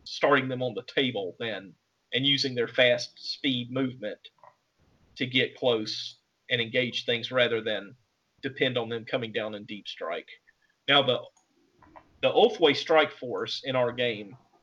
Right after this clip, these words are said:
really kind of made it, all of that possible in my game against Finch with the Death Guard,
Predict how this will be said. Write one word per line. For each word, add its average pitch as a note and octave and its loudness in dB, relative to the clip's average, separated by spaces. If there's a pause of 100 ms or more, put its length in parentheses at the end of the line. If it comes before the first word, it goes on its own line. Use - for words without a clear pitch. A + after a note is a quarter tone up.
really D#3+ 6
kind C3+ 4
of B2+ 0
made C#3 4
it, C3+ 2
all C3+ 4
of B2+ -2
that - -2
possible A#2 0
in B2 -4
my B2 -2
game A2+ -2
against A2 -8
Finch A#2+ 0
with A#2+ -10
the A2 -10
Death A#2 -2
Guard, F2 -6